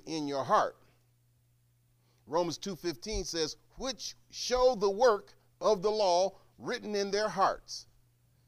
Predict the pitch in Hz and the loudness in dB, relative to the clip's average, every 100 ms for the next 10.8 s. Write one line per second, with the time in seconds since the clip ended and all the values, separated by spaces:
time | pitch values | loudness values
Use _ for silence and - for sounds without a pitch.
0 | _ _ 110 180 185 185 - 269 277 202 | _ _ _ -4 -4 -4 -8 -4 -2 -4
1 | - 123 196 - - - - - _ _ | -8 -10 -10 -12 -14 -14 -18 -20 _ _
2 | _ _ _ _ _ - 247 277 285 - | _ _ _ _ _ 0 6 6 6 2
3 | 202 196 196 - 113 113 180 175 185 202 | 2 2 0 -6 -10 -2 0 0 -2 -6
4 | 214 _ _ 156 277 269 165 160 - - | -12 _ _ -12 -8 -8 -8 -10 -10 -14
5 | - - _ _ _ _ _ _ _ _ | -16 -20 _ _ _ _ _ _ _ _
6 | - 254 220 _ _ _ _ _ - 165 | -10 -10 -12 _ _ _ _ _ -8 -6
7 | 220 320 311 247 233 262 262 240 226 226 | 2 4 4 2 -6 -4 -4 -2 -4 -6
8 | 240 233 233 233 226 - _ _ _ _ | -10 -10 -12 -12 -14 -20 _ _ _ _
9 | _ _ _ _ 175 - 226 208 - 202 | _ _ _ _ -12 -8 -10 -10 -6 -6
10 | - _ 147 - 185 196 180 175 | -6 _ -20 -16 -6 -2 -2 -2